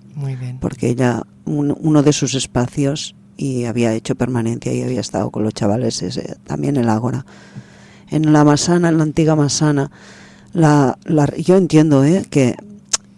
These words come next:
Speaker 2: de los colectivos para todos es muy sentido, pero ella había colaborado mucho con la Esculeta. Todos los veranos iba con los chavales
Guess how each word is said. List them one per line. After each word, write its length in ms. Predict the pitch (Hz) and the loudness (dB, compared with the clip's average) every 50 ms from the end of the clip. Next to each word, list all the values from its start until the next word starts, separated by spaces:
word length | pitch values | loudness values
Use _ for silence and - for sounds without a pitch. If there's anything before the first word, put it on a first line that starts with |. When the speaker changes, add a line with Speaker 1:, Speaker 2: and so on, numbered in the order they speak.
| - - - - - - - - - - - - - | -20 -20 -20 -20 -20 -20 -20 -20 -20 -20 -20 -16 -8
Speaker 2:
de 300 | - 165 160 151 143 131 | 2 6 6 8 8 8
los 220 | 143 135 127 - - | 6 6 4 4 4
colectivos 520 | - 135 127 123 - - 156 156 165 - | 2 2 2 2 2 4 4 4 4 2
para 180 | - 143 139 135 | 2 2 2 4
todos 300 | - 156 147 156 156 147 | 4 4 6 6 4 4
es 100 | 143 165 | 2 0
muy 140 | 165 151 143 | 0 0 2
sentido, 580 | - 139 120 117 104 - - 135 135 135 127 | 2 0 0 0 0 0 2 2 4 2 2
pero 300 | 127 - 120 123 120 - - - - - - - - - - | 0 0 0 0 -2 -4 -6 -20 -20 -20 -20 -20 -14 -2 0
ella 220 | 180 175 175 175 | 4 6 6 6
había 220 | 170 185 196 190 180 | 6 6 6 4 4
colaborado 500 | - 175 156 143 135 143 147 151 156 151 | 4 4 4 6 6 4 4 4 2 2
mucho 300 | 147 156 165 - - 131 | 0 -2 -2 -2 -2 -2
con 160 | - 131 120 | 0 0 0
la 60 | 123 | 0
Esculeta. 580 | 123 - - - 131 131 131 131 - - 87 - - - - - - - - - | -2 -2 -2 0 2 2 2 2 0 -4 -10 -10 -12 -18 -20 -20 -20 -20 -4 0
Todos 320 | - 175 156 160 160 170 | 2 4 6 6 4 4
los 240 | 185 180 156 139 139 | 4 4 4 4 2
veranos 460 | 139 131 135 139 147 151 139 123 139 | 2 2 4 2 2 2 2 2 2
iba 240 | 147 143 143 131 131 | 2 4 4 2 2
con 160 | - 135 123 | 0 -2 -2
los 140 | 127 131 127 | -2 -2 -4
chavales 580 | - - 131 120 135 139 131 123 139 139 - | -2 0 2 2 2 2 2 0 -2 -6 -8